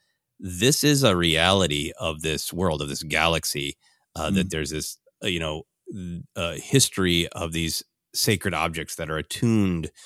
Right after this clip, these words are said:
Speaker 1: uh, to the Force. And even somebody like Luthen, who is so practical that he can break any decision down into an immediate multiple choice <laughs> list.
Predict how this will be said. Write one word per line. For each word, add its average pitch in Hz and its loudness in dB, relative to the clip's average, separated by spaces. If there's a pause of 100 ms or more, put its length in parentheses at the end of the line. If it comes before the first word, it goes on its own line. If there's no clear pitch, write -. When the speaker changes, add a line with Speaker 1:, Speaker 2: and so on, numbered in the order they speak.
(260)
Speaker 1:
uh, 85 0
to 101 -4
the 80 -2
Force. 87 2
And 87 0
even 101 2
somebody 98 2
like 76 0 (100)
Luthen, 85 0
who 78 -6
is 69 -6 (300)
so 117 2
practical 101 0
that 80 0
he 110 -2
can 98 0
break 87 2
any 104 2
decision 95 2
down 82 2
into 80 -4
an 80 -2
immediate 92 4
multiple 90 0
choice 82 0
<laughs> - -
list. - 0